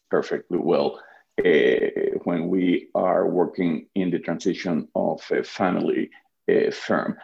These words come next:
And I would say that what the comment that I'm going to make, uh, I think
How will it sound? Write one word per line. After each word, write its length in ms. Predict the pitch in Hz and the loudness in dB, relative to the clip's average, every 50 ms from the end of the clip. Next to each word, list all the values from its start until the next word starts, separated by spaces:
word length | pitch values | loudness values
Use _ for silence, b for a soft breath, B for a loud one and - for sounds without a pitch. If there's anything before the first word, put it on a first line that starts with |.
| B B B B B | B B B B B
And 200 | - 104 110 127 | 2 4 6 6
I 80 | 139 160 | 6 6
would 220 | 170 165 160 - | 4 4 2 0
say 600 | - - - 135 117 110 104 104 107 117 110 - - | -2 -2 0 2 4 4 6 6 4 2 0 -4 -8
that 400 | 104 101 98 95 92 90 90 - - - | -4 0 0 2 2 0 -2 -4 -6 -6
what 240 | 92 95 101 95 - - - _ | -2 -2 -2 -2 -4 -10 -14 _
the 160 | 101 104 127 | -8 -6 -6
comment 460 | - - - - 110 117 120 131 120 | -8 -6 -2 0 2 4 4 2 2
that 160 | 110 107 95 104 | 0 0 0 0
I'm 200 | 104 107 110 107 | 0 -2 -2 -4
going 220 | 117 110 107 104 | -4 -4 -4 -4
to 80 | - 107 | -2 -2
make, 320 | 104 101 104 104 104 - - | 0 0 0 0 -2 0 0
uh, 260 | 92 82 80 76 78 - - - - _ _ _ _ _ _ _ - | 0 2 2 0 -2 -4 -10 -16 -20 _ _ _ _ _ _ _ -2
I 300 | 95 95 98 98 98 98 | 0 0 2 0 0 -2
think 460 | - - 101 95 95 92 90 - | -4 -4 -2 -2 -2 -2 -4 -6